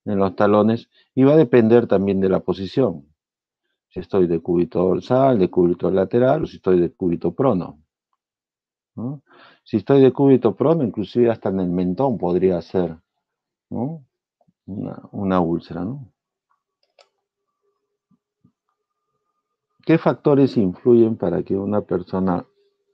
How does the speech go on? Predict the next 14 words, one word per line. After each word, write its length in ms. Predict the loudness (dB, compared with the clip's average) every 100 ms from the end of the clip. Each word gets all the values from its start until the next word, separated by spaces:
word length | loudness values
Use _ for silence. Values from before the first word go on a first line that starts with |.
| _ _
haga 280 | -6 -2 0
esta 240 | 0 -2 0
lesión? 480 | -2 -4 -12 -12 _ _ _ _ _ _ _ _ _ _ _ _
¿No? 220 | -14 -14 -14 _ _ _ 0
Ya 80 |
hemos 180 | 2 2
dicho 240 | 0 2 2
la 160 | 2
presión. 540 | -2 -2 -2 -2 -8 _ _ _ _ _ _ _ _ _ _ _ _
La 160 | 2 4
otra 220 | 4 2
sería 320 | 2 4 4
la 100 | 4
humedad, 460 | 2 2 2 0